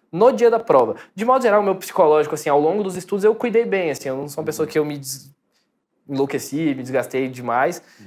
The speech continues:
Speaker 1: mas
Speaker 2: Mesmo num período difícil, né, de
Speaker 1: mas no dia, assim, da
Speaker 2: Uhum.
Speaker 1: prova do T C D F, eu tava um pouco nervoso, né?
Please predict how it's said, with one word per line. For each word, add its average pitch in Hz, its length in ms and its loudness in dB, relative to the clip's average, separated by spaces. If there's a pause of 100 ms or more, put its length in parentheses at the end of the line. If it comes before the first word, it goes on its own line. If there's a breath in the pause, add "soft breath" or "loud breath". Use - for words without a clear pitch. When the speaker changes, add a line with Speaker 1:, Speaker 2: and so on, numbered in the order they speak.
(120 loud breath)
Speaker 1:
mas 139 520 -2 (100)
Speaker 2:
Mesmo 98 200 -12
num 110 100 -12
período 123 240 -8
difícil, 113 440 -14
né, 87 120 -14
de - 60 -20
Speaker 1:
mas 147 280 0
no 165 220 4
dia, 185 400 0
assim, 185 180 -4
da 165 80 0
Speaker 2:
Uhum. 156 60 -4
Speaker 1:
prova 147 240 2
do 160 60 -4
T 160 100 -4
C 156 120 -2
D 143 80 2
F, 143 140 -2
eu 165 60 -4
tava 156 160 0
um 156 40 -6
pouco 156 200 -2
nervoso, 123 480 -4
né? 120 180 -8